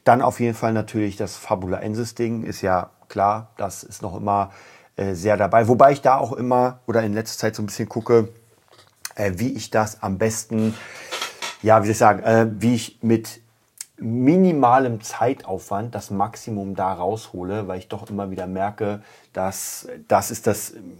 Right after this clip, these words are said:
am wenigsten profitorientierte Ding. Wobei auch hier muss man sagen, natürlich, äh, dazu zählt die Cinematic Sound Production und da macht es natürlich wieder Sinn, die ganzen Sachen rauszubringen. Also von dem her werde ich mal gucken.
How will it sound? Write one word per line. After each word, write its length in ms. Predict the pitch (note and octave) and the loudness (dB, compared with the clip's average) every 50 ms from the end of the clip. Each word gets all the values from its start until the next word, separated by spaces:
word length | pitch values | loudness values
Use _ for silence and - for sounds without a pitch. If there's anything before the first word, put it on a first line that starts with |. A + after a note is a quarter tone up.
| F#2+ F2+ G#2 - - | -20 -20 -18 -8 -2
am 260 | - A2+ A2 G#2 F2+ | 0 0 2 2 4
wenigsten 520 | A2 A#2+ B2 B2+ C3 A#2 - - A#2 G#2+ | 4 6 6 6 2 0 -2 -6 -8 -8
profitorientierte 1300 | - - - G2+ - - - B2 A#2+ - - - F#2+ E2+ E2+ F2 F2 F2+ F2+ - - - F#2+ F2 - F#2+ | -8 -8 -8 -8 -8 -4 -6 -6 -6 -6 -8 -8 -6 -6 -6 -6 -8 -8 -10 -10 -8 -6 -6 -6 -6 -10
Ding. 260 | E2 D#2 F#2 E2+ D#2 D#2+ | -10 -8 -8 -8 -10 -6
Wobei 420 | F2 E2 - - - D3 C#3+ - - | -2 -2 0 0 2 0 0 0 0
auch 140 | D3+ - | -2 -4
hier 160 | - - D#3 C#3+ | -6 -8 -6 -4
muss 180 | C#3 C3+ - | -6 -6 -6
man 160 | - C3+ B2 | -4 -4 -4
sagen, 240 | A2 B2 A#2+ B2 C3 | -2 -2 -2 -2 -2
natürlich, 400 | B2+ A#2+ A#2+ - B2+ B2 A#2 - - - - - - - - - - | -4 -6 -6 -6 -8 -8 -8 -10 -16 -18 -18 -18 -18 -18 -16 -8 -2
äh, 120 | - A2 | 0 0
dazu 320 | F#2+ - G#2+ A2 A2 - A2 | 4 4 4 4 4 -2 -8
zählt 460 | - - - B2 A2+ A2 G#2 - - - - | -8 -4 -2 0 0 0 -2 -4 -16 -16 -14
die 120 | - F#2 G2+ | -10 -10 -8
Cinematic 580 | G2 - - A2+ G#2+ G#2 G#2 G#2 G2 - G2+ | -6 -4 -2 -2 0 0 -2 -4 -4 -6 -8
Sound 300 | - - - A2+ A2+ A2+ | -6 -2 -2 -2 -2 -2
Production 600 | A2 - A2 E2+ G2 F2+ F2+ - - - G#2+ A2 C3+ - - _ | -4 -6 -4 -2 -2 -2 -2 -4 -6 -6 -6 -6 -6 -10 -14 _
und 680 | - G#2 G2+ G2 G2+ G2+ G2+ G2+ G2+ G#2 G2 - - - | -4 -2 0 2 2 2 2 2 0 -2 -4 -4 2 6
da 180 | G2+ G#2 G#2+ | 6 8 8
macht 300 | A2 A2 A2 A2 A2 - | 8 6 4 4 2 -6
es 80 | G#2+ F#2 | -6 -4
natürlich 320 | G#2+ G#2 G2+ G#2+ G2+ G2 | -4 -4 -4 -2 -4 -2
wieder 180 | G2 G2+ G2+ F#2+ | 0 2 0 2
Sinn, 140 | E2+ G2+ G#2 | 0 -2 -2
die 80 | G2 | -2
ganzen 300 | F2+ G2 F#2+ F#2 F#2+ F#2+ | -2 -4 -4 -6 -6 -6
Sachen 260 | F2+ F#2 E2+ F2 F2 | -6 -6 -6 -6 -4
rauszubringen. 680 | E2 F2 F#2 F#2 - - - - G2+ E2 E2+ D#2+ D2+ - - - - - - - - - | 0 0 0 0 -2 -8 -8 -8 -8 -8 -8 -10 -12 -16 -20 -20 -20 -20 -20 -20 -4 2
Also 180 | - A2+ A2+ G#2 | 4 4 4 4
von 140 | - A2+ A2+ | 2 2 4
dem 80 | A#2 | 6
her 120 | A2+ A2+ G2+ | 6 6 6
werde 160 | A2 A2 G#2 | 6 4 2
ich 100 | G#2 A2 | 0 -4
mal 120 | A2 G2+ | -4 -4
gucken. 380 | G2 - - C3+ D3+ C#3+ C#3+ C#3+ | -4 -4 -4 -2 -2 -2 -2 -4